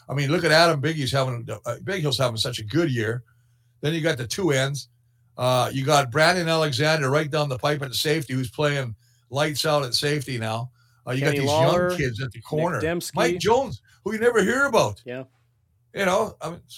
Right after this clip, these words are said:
Speaker 1: this is a great team. I mean, there, there is no chink in the armor.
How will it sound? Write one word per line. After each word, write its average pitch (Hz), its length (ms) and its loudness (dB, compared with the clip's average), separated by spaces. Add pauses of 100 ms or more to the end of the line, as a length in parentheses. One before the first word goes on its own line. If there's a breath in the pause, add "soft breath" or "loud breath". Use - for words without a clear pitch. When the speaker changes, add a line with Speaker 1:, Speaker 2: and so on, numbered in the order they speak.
(140)
Speaker 1:
this 175 140 -4
is 190 60 -2
a 165 80 -2
great 143 260 -2
team. 147 260 -4
I 117 100 -4
mean, 131 220 -2
there, 131 180 -4 (100)
there 151 180 0
is 165 280 0
no 165 380 0
chink - 380 -10
in 147 140 -6
the 135 100 -6
armor. 131 420 -4